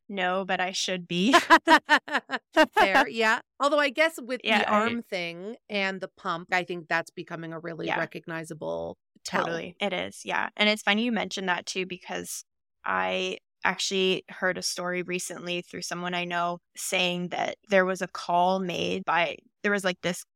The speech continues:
Speaker 1: intoxicated guy in this business park. And a call was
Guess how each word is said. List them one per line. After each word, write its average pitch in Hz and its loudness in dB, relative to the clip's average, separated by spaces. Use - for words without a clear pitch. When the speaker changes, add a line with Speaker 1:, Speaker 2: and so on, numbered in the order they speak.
Speaker 1:
intoxicated 190 0
guy 175 4
in 185 -4
this 170 -8
business 208 -4
park. - -2
And 170 0
a 175 -4
call 202 2
was 185 -4